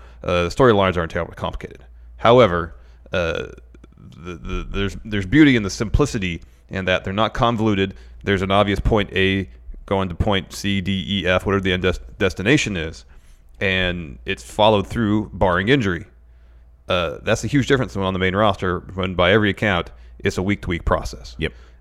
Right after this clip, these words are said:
Speaker 1: Um, and if it's a week-to-week process, uh, you as a performer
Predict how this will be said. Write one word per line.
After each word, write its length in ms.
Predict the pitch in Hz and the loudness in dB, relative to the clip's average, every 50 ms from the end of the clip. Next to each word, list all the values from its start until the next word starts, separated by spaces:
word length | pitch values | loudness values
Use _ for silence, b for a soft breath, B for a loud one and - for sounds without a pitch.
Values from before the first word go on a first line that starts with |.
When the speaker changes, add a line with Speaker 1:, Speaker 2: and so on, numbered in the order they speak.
| b - | b -6
Speaker 1:
Um, 360 | 92 85 80 82 85 87 - - | -4 -4 -4 -4 -6 -10 -10 -8
and 160 | 90 87 87 | -6 -4 -4
if 60 | 85 | -4
it's 100 | 90 87 | -6 -4
a 40 | 95 | -2
week-to-week 400 | 113 117 - - 107 104 - - | -2 -2 -2 -4 -6 -6 -4 0
process, 640 | - 120 104 104 - - - 82 - - - - - - b b b b b b b b b b b - - - | 2 4 4 2 2 0 -4 -6 -6 -8 -10 -14 -16 -16 b b b b b b b b b b b -18 -16 -12
uh, 60 | - - - - - | -12 -12 -12 -12 -14
you 320 | - - 92 104 117 113 104 | -12 -6 -2 2 4 4 4
as 100 | 95 87 | 4 2
a 40 | |
performer 640 | 85 82 - - 131 123 110 95 87 85 85 87 | 0 -4 -2 0 2 2 2 2 0 -4 -4 -6